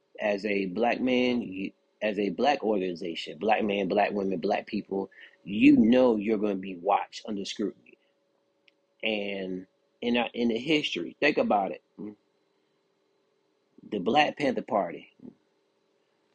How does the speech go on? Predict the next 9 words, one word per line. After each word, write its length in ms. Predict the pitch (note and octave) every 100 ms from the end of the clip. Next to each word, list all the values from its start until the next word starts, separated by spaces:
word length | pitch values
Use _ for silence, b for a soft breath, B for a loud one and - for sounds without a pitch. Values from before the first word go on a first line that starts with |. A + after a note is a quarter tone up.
| _ _ _ _ _ _
when 180 | G#2+ A2+
they 100 | A#2+
rose 420 | A#2+ B2 C3 B2
into 140 | B2
power, 460 | A#2+ C3+ C3+ C3 C3+ _ _ _ _ _ _ _ _ _ _ _ _ _ _ _ _ _ _ - _ _ _ -
that's 140 | D3
what 120 | B2
they 100 | B2
did. 340 | A2+ A2+ B2+